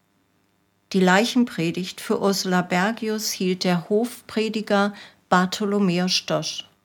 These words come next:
Man spürt ihr die Fassungslosigkeit der Trauergemeinde an, denn nicht nur die Eltern starben kurz hintereinander, sondern fast gleichzeitig auch deren ältester Sohn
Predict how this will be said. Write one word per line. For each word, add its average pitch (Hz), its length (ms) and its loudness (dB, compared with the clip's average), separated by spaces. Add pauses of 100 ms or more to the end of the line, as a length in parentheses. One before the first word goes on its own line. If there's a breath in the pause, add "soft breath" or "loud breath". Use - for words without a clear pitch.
(960 soft breath)
Man 196 180 6
spürt 240 360 6
ihr 202 120 4
die 196 120 0
Fassungslosigkeit 190 1200 0
der 196 140 -4
Trauergemeinde 180 840 2
an, 175 300 -2 (720 soft breath)
denn 196 120 6
nicht 220 260 2
nur 196 120 4
die 190 160 0
Eltern 196 460 0
starben 196 520 0
kurz 220 340 -4
hintereinander, 196 960 2 (400 loud breath)
sondern 196 380 4
fast 190 340 -2
gleichzeitig 214 920 -2
auch 185 140 0
deren 185 340 0
ältester 185 720 -2
Sohn 202 540 0